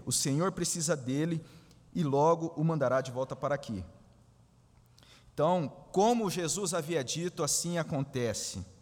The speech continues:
E é interessante que nós temos também a resposta dos discípulos quando eles são questionados. O versículo seis do capítulo onze. "Eles, porém, responderam conforme as instruções de Jesus.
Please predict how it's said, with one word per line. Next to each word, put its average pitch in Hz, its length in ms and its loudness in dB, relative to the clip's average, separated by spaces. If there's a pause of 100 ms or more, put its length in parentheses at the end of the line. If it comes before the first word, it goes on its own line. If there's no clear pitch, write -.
(1160)
E 131 60 2
é 151 60 2
interessante 165 600 0
que 156 60 -4
nós 143 240 0
temos 156 260 0
também 143 360 0
a 127 40 0
resposta 139 880 0 (300)
dos 131 160 -4
discípulos - 840 -2
quando 151 400 -2
eles 160 140 0
são 175 260 0
questionados. 185 920 2 (760)
O 110 60 -12
versículo 170 500 -2
seis 170 320 0
do 147 80 -6
capítulo 139 420 -4
onze. 104 360 -4 (340)
"Eles, 151 240 -2
porém, 160 340 2
responderam 160 960 0 (300)
conforme 185 840 4 (160)
as 127 280 2
instruções 139 680 4
de 135 60 -4
Jesus. 113 640 -2